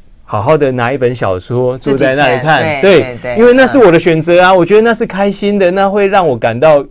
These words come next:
Speaker 1: 愉快啊。那我会，甚至会多问自己一个问题，就是说，那我这个选择对我女儿以后的世界是好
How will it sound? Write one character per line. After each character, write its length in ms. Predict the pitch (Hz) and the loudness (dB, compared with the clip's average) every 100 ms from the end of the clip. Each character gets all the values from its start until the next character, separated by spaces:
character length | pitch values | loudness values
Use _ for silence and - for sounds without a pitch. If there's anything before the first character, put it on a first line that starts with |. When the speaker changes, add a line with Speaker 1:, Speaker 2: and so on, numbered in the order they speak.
| - | -12
Speaker 1:
愉 180 | 113 | -12
快 260 | 120 143 131 | -10 -6 -6
啊。 100 | 110 - - - | -6 -10 -18 -2
那 120 | 226 | 0
我 140 | 156 | 2
会， 240 | 147 175 - _ | 0 -4 -6 _
甚 160 | - 190 | -4 -2
至 80 | 175 | -2
会 140 | 185 | -4
多 260 | 175 175 175 | -2 0 2
问 180 | 170 | 0
自 120 | 160 170 | 0 -2
己 80 | |
一 20 | 127 | -2
个 80 | |
问 80 | 127 | -4
题， 60 | 135 | -4
就 40 | |
是 60 | 135 | -6
说， 160 | 151 - - | -6 -8 -6
那 120 | 196 | -2
我 80 | 120 | -2
这 120 | 160 | -2
个 60 | 156 | -4
选 280 | 120 95 | -4 -10
择 220 | 92 104 101 | -10 -10 -8
对 140 | 143 | -8
我 200 | 135 123 | -8 -8
女 260 | 127 104 90 | -10 -12 -12
儿 160 | 87 | -16
以 120 | 92 95 | -18 -18
后 160 | 139 | -14
的 80 | 117 | -14
世 240 | 101 123 | -14 -16
界 220 | 104 120 107 | -12 -10 -10
是 160 | - | -12
好 320 | 117 - 101 | -14 -14 -16